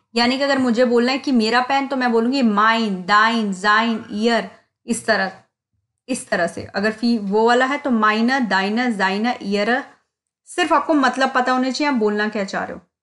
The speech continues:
राइट? और किसके सामने क्या टेबल आती है। अब आप कंफ्यूज हो जाओगे कि ईयर का मतलब तो you all भी होता है, एक ईयर होता है you all वाला,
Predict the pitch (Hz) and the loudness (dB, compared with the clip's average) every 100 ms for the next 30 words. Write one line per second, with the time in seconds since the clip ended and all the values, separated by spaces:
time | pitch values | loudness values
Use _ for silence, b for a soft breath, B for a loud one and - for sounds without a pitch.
0 | _ _ _ _ _ _ _ _ _ _ | _ _ _ _ _ _ _ _ _ _
1 | _ 247 294 - 247 262 - 285 262 247 | _ -2 0 -2 -2 -2 -2 -2 0 0
2 | 262 262 247 226 202 180 170 170 170 - | 0 0 0 0 -2 -4 -6 -8 -12 -16
3 | - _ _ _ _ _ _ _ _ _ | -18 _ _ _ _ _ _ _ _ _
4 | _ _ _ _ - 254 285 294 285 247 | _ _ _ _ 0 2 2 2 0 0
5 | 285 311 302 285 262 254 285 302 330 339 | 0 2 2 2 2 2 0 0 -2 -4
6 | - 254 247 277 302 302 269 240 277 277 | -2 0 2 2 2 0 0 -2 -4 -2
7 | 311 277 226 277 - 214 226 240 254 294 | 0 2 2 0 0 2 4 2 0 0
8 | 269 262 277 277 294 - _ _ _ 220 | 0 0 0 0 -6 -12 _ _ _ 0
9 | 240 233 247 262 247 233 - 240 233 214 | 0 2 0 2 2 2 0 2 0 0
10 | 202 208 233 240 254 | 0 0 2 0 0